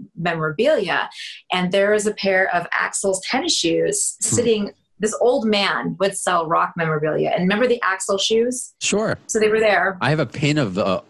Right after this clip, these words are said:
Speaker 2: actually have a, a, a pin version of his shoes for, on my jean jacket.
Speaker 1: Well, I
Speaker 2: 'Cause I'm
Speaker 1: had
Speaker 2: so,
Speaker 1: the
Speaker 2: 'cause I'm so
Speaker 1: shoes
Speaker 2: cool, <laughs>
Speaker 1: because
Speaker 2: which is better, of course.
Speaker 1: I saw the shoes and I was a kid. I was, I must have been, like, fifteen, you know,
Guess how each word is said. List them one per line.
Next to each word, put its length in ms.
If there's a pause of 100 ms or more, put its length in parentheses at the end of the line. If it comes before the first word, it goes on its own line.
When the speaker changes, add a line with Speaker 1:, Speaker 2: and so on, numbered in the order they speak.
Speaker 2:
actually 240
have 280
a, 40
a, 320
a 60
pin 420
version 420
of 240
his 160
shoes 380
for, 120
on 120
my 100
jean 300
jacket. 420 (560)
Speaker 1:
Well, 120
I 80
Speaker 2:
'Cause 100
I'm 60
Speaker 1:
had 120
Speaker 2:
so, 80
Speaker 1:
the 80
Speaker 2:
'cause 80
I'm 100
so 200
Speaker 1:
shoes 60
Speaker 2:
cool, 260
<laughs> 20
Speaker 1:
because 320
Speaker 2:
which 160
is 100
better, 420
of 180
course. 400 (500)
Speaker 1:
I 200
saw 360
the 100
shoes 540
and 100
I 140
was 220
a 60
kid. 340
I 120
was, 300
I 80
must 220
have 80
been, 180
like, 180 (120)
fifteen, 840 (460)
you 100
know, 320